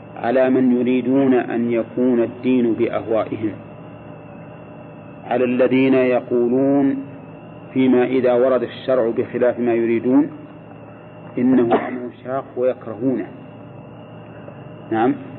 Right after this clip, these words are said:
على الذين إذا قيل لهم: "هذا حرام"، وهم يريدونه، شق عليهم ذلك. وهذا شيء، هذا كثير، كثير من الناس الآن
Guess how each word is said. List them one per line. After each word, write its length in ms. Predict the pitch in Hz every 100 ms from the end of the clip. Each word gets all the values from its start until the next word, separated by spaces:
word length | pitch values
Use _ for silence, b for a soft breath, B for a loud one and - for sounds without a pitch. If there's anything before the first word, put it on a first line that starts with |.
| - - - - - -
على 160 | 120
الذين 400 | 135 135 135 143
إذا 340 | 139 131 131 127
قيل 320 | 131 139 139
لهم: 240 | 131 127
"هذا 340 | 123 135 135 127
حرام"، 560 | - 127 139 147 156 156 - - 120
وهم 260 | 117 127
يريدونه، 520 | 127 131 127 135 151 156 - - - - - - - - - - - - - -
شق 240 | 139 -
عليهم 420 | 117 120 110 107 104
ذلك. 380 | 95 82 - - - - - - - - - - - - - - - -
وهذا 400 | 117 127 143 139
شيء، 400 | 139 143 151 147 - 123
هذا 320 | 123 131 127
كثير، 420 | - 113 - - - - - - - - - - - - - -
كثير 360 | 127 139 170
من 180 | 151 139
الناس 320 | 131 135 135
الآن 420 | - 123 127 131